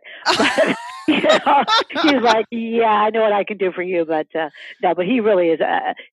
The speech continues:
so amazing and actually very, very gracious and was wonderful. And I've seen him several times and, and he's just, you know, I, I, I just, I love him. You know, I just, I love his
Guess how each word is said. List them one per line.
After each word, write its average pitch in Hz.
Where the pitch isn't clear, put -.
so 262
amazing 180
and 165
actually 151
very, 160
very 143
gracious 156
and 170
was 160
wonderful. 156
And 151
I've 151
seen 160
him 160
several 151
times 160
and, 151
and 190
he's 202
just, 190
you 247
know, 190
I, 185
I, 180
I 180
just, 190
I 180
love 165
him. -
You 156
know, 143
I 139
just, 151
I 175
love 170
his 156